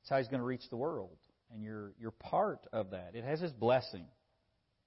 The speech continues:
And the church is also Christ's reward. Did you ever think about that? What does Jesus get for His suffering? I mean, you ever, we're, I mean, we're coming up on the cross.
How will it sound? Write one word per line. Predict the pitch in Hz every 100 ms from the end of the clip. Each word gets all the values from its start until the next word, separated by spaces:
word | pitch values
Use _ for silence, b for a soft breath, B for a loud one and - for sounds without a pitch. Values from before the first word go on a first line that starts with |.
| _ _ _ _ _ _ _ _ _ _ _ _ _ _ _ _ _ _ _ _ _ -
And | 127
the | 123
church | - 208 165
is | 123
also | 127 151 - 139 131 127 123 - _
Christ's | - 127 120 -
reward. | 113 104 107 104 98 67 58 _ _ _ _ _ _ _ _ _ _ _ _ _
Did | 127
you |
ever | 196
think | 190 170
about | 160 165 160
that? | 165 170 _ _ _ _ _ _ _ _ _ _ _ _ _ _ 127
What | 170 240
does | 233 143
Jesus | 139 170 160 160 -
get | 131 123 - -
for | 123
His | 117 110 - -
suffering? | 120 - 101 - - _ _ _ _ _ _ _ -
I |
mean, | 131
you | 127
ever, | 156 143 - B B
we're, | 127
I | -
mean, | 123
we're | 113
coming | - 165 147 131
up | 139 123
on |
the | 110
cross. | - 131 110 98